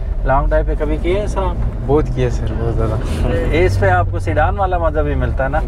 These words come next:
Speaker 2: बिल्कुल मिलता है।
Speaker 1: तो sound system कैसा है इसका? हमने देखा
Speaker 2: हाँ।
Speaker 1: पीछे आपने बड़ा speaker रखा हुआ है।
Speaker 2: हाँ जी, वो आफ्टर मार्केट install करवाया था हमने।
Speaker 1: अच्छा।
Speaker 2: तो बेहतरीन है, Sony की speakers हैं।
Speaker 1: कितना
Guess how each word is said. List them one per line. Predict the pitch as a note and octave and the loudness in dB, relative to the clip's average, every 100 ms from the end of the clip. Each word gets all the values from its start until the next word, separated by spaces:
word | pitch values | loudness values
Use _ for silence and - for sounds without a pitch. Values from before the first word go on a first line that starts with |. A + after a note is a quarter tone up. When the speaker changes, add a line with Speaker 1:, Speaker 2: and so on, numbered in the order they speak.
| A#2 | -2
Speaker 2:
बिल्कुल | B2 B2 B2+ | -2 0 0
मिलता | B2+ A#2+ A#2+ | 0 0 0
है। | - | 2
Speaker 1:
तो | E3+ E3+ | 2 2
sound | F#3 F3+ G#3+ | 2 0 0
system | G#3+ - - | -2 -2 -2
कैसा | D#3 D3 D3+ | 0 0 2
है | C#3+ | 0
इसका? | - D3 | 0 0
हमने | C3 C#3 E3 | 0 0 0
देखा | D#3 C3 | 0 2
Speaker 2:
हाँ। | B2 | 0
Speaker 1:
पीछे | C3+ D#3+ | 0 0
आपने | D3+ D3+ | 0 0
बड़ा | D3 C#3 E3 | 0 0 0
speaker | D3 C#3 D3+ | -2 -2 -2
रखा | C#3 D#3 | 0 0
हुआ | D3 | 0
है। | C#3 | 0
Speaker 2:
हाँ | B2+ | 0
जी, | B2 | 0
वो | B2 B2 C3 D#3 D#3+ D#3 D3 C3+ | 2 0 0 2 2 2 0 -2
आफ्टर | C3+ C3 D#3 | -2 0 0
मार्केट | D3 C3+ C3+ B2+ | 0 0 0 0
install | B2+ - B2 B2 | 0 0 2 2
करवाया | A#2+ A#2+ B2 | 0 0 0
था | B2+ | 0
हमने। | - - - - - | 0 -2 -2 -2 0
Speaker 1:
अच्छा। | C3 - B2+ A#2 - - - - A2+ | 0 0 0 0 0 0 -2 -2 -2
Speaker 2:
तो | A#2 A2 - - - - - - - | 0 2 2 2 0 0 0 0 0
बेहतरीन | B2+ - C#3 D3+ | 0 0 0 0
है, | D#3 - - - | -4 -4 -4 -2
Sony | - C3 C3 C#3 | 0 2 0 0
की | B2+ | 0
speakers | - B2+ C3 C3+ | 0 0 0 0
हैं। | D3 - - - - | 0 0 0 0 0
Speaker 1:
कितना | D#3+ D3+ E3 | 0 2 2